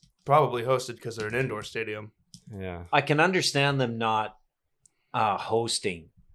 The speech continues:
Speaker 3: Do you remember the old Dog Pound, that old Cleveland Stadium?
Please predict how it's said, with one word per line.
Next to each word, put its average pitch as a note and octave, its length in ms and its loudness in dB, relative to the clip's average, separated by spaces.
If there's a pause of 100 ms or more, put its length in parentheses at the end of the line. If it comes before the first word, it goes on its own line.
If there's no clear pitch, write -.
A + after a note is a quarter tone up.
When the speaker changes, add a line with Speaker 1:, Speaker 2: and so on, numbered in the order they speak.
(200)
Speaker 3:
Do A2 80 -6
you A#2+ 100 2
remember C3+ 280 2
the A#2+ 120 2
old G#2+ 160 0
Dog G2+ 320 2
Pound, G#2+ 300 -4
that F2 160 -2
old G#2 200 -4
Cleveland G#2 400 -6
Stadium? G#2 500 -2